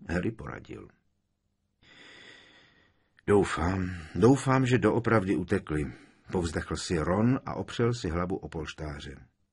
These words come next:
Čaj mu zjevně udělal dobře, protože se mu do obličeje začala vracet barva. „Neměl jsem totiž pocit, že by tenhle Reč Kettermoul patřil k nejchápavějším lidem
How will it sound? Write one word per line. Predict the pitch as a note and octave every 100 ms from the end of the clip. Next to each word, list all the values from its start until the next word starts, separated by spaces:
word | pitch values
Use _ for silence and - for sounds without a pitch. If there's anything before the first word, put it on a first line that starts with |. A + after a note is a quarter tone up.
| _ _ _
Čaj | - A2 A2
mu | G2+
zjevně | F2+ E2+ F#2 F2 F2+
udělal | - E2+ E2 D#2 D2
dobře, | C#2 F2 F#2 A#2 B2+ - _ - _ _ _
protože | - G2 G#2 G2
se | -
mu | E2+ D#2
do | D#2
obličeje | - F2+ F#2+ - F2+
začala | D#2+ D#2 E2+ D#2
vracet | C#2+ C#2+ D2+
barva. | C2 D2 D2 C#2+ C#2+ - _ _ _ _ _ - - - - - _ _ _ _ -
„Neměl | E3+ A3 F3+
jsem | C#3+ B2
totiž | B2 B2 F#2+
pocit, | A2+ A#2+ B2+ G2
že | G2 G2+
by | G#2
tenhle | A2+ A2+ G#2+ G#2+ F#2+ C#2 F2+
Reč | A#2 A#2 -
Kettermoul | A#2 G2 G#2 G#2+ G#2 G2+
patřil | G#2 G#2 - A2 G#2 G2+
k | -
nejchápavějším | F#2 G#2 A2 - G#2+ G#2+ G#2+ G2 F#2+ F#2+ F2+ - F#2 F2+
lidem | F2 F2+ F#2+ F#2 F2